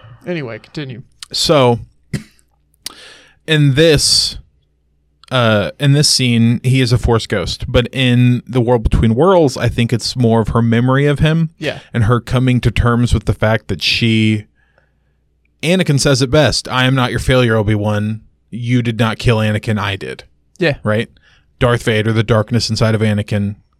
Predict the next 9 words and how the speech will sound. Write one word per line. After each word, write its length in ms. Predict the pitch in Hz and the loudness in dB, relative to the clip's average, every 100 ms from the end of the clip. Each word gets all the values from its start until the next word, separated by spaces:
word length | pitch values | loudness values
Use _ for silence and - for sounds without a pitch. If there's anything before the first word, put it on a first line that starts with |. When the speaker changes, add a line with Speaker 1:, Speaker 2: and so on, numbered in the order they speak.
| _ | _
Speaker 2:
killed 400 | - 131 110 98 - | 0 2 2 -2 -8
Anakin, 540 | 101 80 - 101 90 - | -12 -12 -10 -10 -10 -10
and 180 | 107 95 | -8 -4
he 100 | 110 | -4
became 320 | 101 110 92 | -4 -6 -8
Darth 220 | 57 104 | -8 -10
Vader. 300 | - - - _ _ _ | -12 -14 -16 _ _ _
Speaker 1:
Word, 340 | 165 147 127 - | 0 0 0 -2
brother. 280 | 127 131 | -2 -2